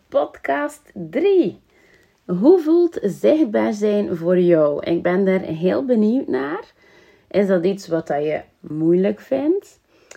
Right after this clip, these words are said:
Maakt jou dat bang? Krijg je daar al, eh, halve paniekaanval van <laughs> als je eraan denkt? Begin je al angstweeën te krijgen?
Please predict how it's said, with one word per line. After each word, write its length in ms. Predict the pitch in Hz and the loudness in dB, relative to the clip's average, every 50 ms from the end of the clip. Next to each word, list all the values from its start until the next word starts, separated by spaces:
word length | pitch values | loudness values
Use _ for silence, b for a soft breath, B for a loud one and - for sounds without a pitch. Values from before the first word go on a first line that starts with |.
| b b | b b
Maakt 420 | - 175 180 175 180 170 - - | -2 0 2 2 0 -2 -4 0
jou 240 | - 180 160 160 160 | 2 2 4 2 2
dat 340 | 160 165 151 147 131 120 - | 0 -2 -4 -4 -8 -16 -6
bang? 460 | - 151 135 139 175 202 208 208 202 | -4 -4 -2 0 0 0 0 -2 -2
Krijg 300 | - 175 170 165 170 170 | 0 0 2 2 2 2
je 60 | 175 | 0
daar 260 | 156 156 147 151 151 | -2 -2 -2 -2 -2
al, 320 | 156 151 151 147 151 151 151 | 0 0 0 -2 -2 0 0
eh, 280 | 151 151 151 151 151 | 0 0 0 -2 -4
halve 340 | 151 165 175 180 170 185 190 | -2 -2 -2 0 0 0 -2
paniekaanval 1040 | 190 - 208 196 196 208 226 214 - 220 190 180 202 220 196 208 208 190 196 214 208 | 0 0 0 2 2 2 0 0 0 -2 0 0 -2 -2 0 0 0 2 2 0 0
van 320 | 185 196 190 214 262 240 | 0 0 0 0 0 4
<laughs> 100 | 202 311 302 | 6 6 6
als 140 | 208 220 226 | 6 2 0
je 180 | 240 185 208 | 2 2 2
eraan 300 | 226 170 170 170 180 180 | 2 4 4 4 2 4
denkt? 440 | 175 185 180 220 254 254 247 - B B B B B B B | 4 2 2 2 -2 -4 -6 -10 B B B B B B B
Begin 420 | B 185 175 196 226 214 202 208 208 | B 4 4 4 6 4 2 2 4
je 180 | 208 190 - | 2 0 0
al 260 | - 180 180 190 - - | 0 0 0 0 2 0
angstweeën 600 | - 226 262 247 - - - 208 214 214 214 214 | 0 0 0 -4 -6 -10 -2 2 2 2 2 0
te 100 | - 208 | -6 -10
krijgen? 640 | - 190 185 185 190 190 202 202 185 185 190 196 | -4 0 2 2 2 2 2 2 0 0 -2 -4